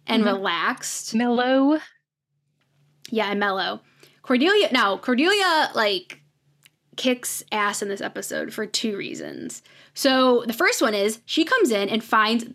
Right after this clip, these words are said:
Speaker 1: which is, "Okay, I found marriage certificates," which Willow did not find.
Speaker 2: Yeah, exactly. How did Willow not find that stuff when she did her thorough search on him?
Speaker 1: Yeah, so she found, like, four marriage certificates.
Speaker 2: I would like to point out that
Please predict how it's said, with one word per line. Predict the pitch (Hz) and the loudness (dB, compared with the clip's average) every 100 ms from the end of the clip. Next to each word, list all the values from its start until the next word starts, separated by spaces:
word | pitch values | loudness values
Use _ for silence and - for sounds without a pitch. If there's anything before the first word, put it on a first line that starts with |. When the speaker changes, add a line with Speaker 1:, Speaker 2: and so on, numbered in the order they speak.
| _ _ _ | _ _ _
Speaker 1:
which | - 233 247 240 | -6 -2 -2 -2
is, | - | -2
"Okay, | 254 269 214 | 2 2 2
I | |
found | 226 302 302 302 302 294 | 0 2 4 4 4 2
marriage | 233 277 349 | 2 2 2
certificates," | 302 254 208 185 - - | 0 -2 -4 -8 -8 -2
which | 254 | -2
Willow | 240 226 311 294 262 | 2 2 4 4 4
did | 240 | 4
not | 226 220 | 4 2
find. | 247 233 165 - - - | 2 2 0 -6 -12 -2
Speaker 2:
Yeah, | 370 480 240 262 | 2 2 2 2
exactly. | 302 392 427 247 | 2 2 2 2
How | 247 | 4
did | 330 320 | 2 2
Willow | 302 294 | 2 2
not | 262 262 | 0 0
find | 285 | -2
that | 196 | -4
stuff | - 208 | -2 -2
when | 208 | 0
she | 196 - 214 208 208 | -2 -2 -2 0 2
did | 208 | 2
her | 214 220 | 2 0
thorough | - 214 214 220 | 0 0 2 2
search | - 277 | 0 -2
on | 185 | -4
him? | 202 - 220 | -6 -6 -12
Speaker 1:
Yeah, | 247 294 196 | 0 2 2
so | 190 294 269 247 233 226 _ _ | 2 2 4 4 4 -2 _ _
she | - 285 | 0 0
found, | 285 262 262 | 2 4 4
like, | 226 - | 2 -2
four | - 254 311 | 2 6 6
marriage | 277 240 240 233 | 4 2 2 0
certificates. | 214 214 190 - 185 - - 233 | -6 -8 -8 -6 -8 -8 -6 -2
Speaker 2:
I | |
would | 233 311 | 2 2
like | 403 339 | 0 0
to | 294 | 0
point | 277 240 | 2 2
out | 233 220 | 0 0
that | 220 208 202 | 0 2 2